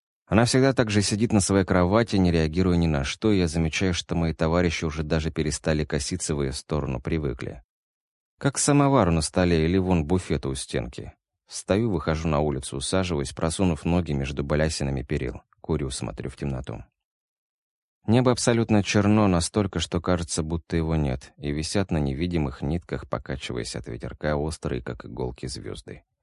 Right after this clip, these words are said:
Я всю жизнь прожил в городе, всегда вокруг были источники света, морающие ночь. А теперь, когда города потухли, небо раскрылось во всей красе, ни малейшей засветки, только очень далеко на северо-востоке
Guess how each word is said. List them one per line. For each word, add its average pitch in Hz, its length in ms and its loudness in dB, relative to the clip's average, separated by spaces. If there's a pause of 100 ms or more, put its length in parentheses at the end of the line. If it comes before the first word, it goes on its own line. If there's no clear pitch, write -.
(160)
Я 85 220 2
всю 117 220 0
жизнь 98 400 4
прожил 76 340 2
в 71 80 -8
городе, 78 360 2
всегда 71 360 -2
вокруг 71 340 -2
были 71 260 -2
источники 69 580 -6
света, 73 380 -4
морающие 58 600 -4
ночь. 55 320 -8 (220)
А - 100 -4
теперь, 90 320 0
когда 65 320 -2
города 65 320 -2
потухли, 65 580 -2 (400)
небо 101 220 4
раскрылось 87 520 2
во 78 100 0
всей 76 240 -2
красе, 69 560 -2 (100)
ни 78 140 -2
малейшей 76 400 -2
засветки, 65 580 -6
только 65 320 -6
очень 64 320 -4
далеко 60 360 -4
на 64 100 -2
северо-востоке 62 960 -6